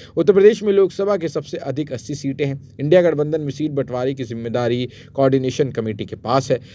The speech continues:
कमेटी ने राज्य स्तर पर सीट विवाद सुलझाने का फैसला किया है। सपा से कमेटी में जावेद अली और कांग्रेस से केसी वेणुगोपाल इस कमेटी के सदस्य हैं। उत्तर प्रदेश में ये पहली बार है जब सपा और कांग्रेस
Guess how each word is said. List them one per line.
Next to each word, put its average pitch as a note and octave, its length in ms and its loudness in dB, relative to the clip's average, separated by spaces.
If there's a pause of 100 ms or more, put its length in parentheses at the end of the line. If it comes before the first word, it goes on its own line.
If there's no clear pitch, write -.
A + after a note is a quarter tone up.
(160)
कमेटी F3+ 340 4
ने G3 140 2
राज्य E3 320 2
स्तर F3+ 260 2
पर E3 200 0
सीट E3 300 0
विवाद C3+ 340 0
सुलझाने A#2+ 440 -6
का A#2+ 140 -6
फैसला G#2 380 -4
किया B2+ 220 2
है। A#2 100 -4 (220)
सपा F#3 280 4
से G3 140 4
कमेटी E3+ 400 0
में D#3+ 300 0
जावेद C3 380 0
अली B2+ 260 -2
और C3 160 -2
कांग्रेस B2 640 -4
से A#2+ 80 -8
केसी C#3 500 -6 (260)
वेणुगोपाल A#2+ 720 0
इस C#3 140 -4
कमेटी G#2 360 -6
के C3 100 -8
सदस्य F3+ 420 0
हैं। - 140 -14 (300)
उत्तर E3+ 180 4
प्रदेश F#3+ 380 6
में G3 380 -4
ये E3 120 -4
पहली E3 320 0
बार D3 300 0
है C#3 200 -8
जब C#3+ 320 0
सपा D3 340 -4
और C3 180 0
कांग्रेस C3+ 540 -2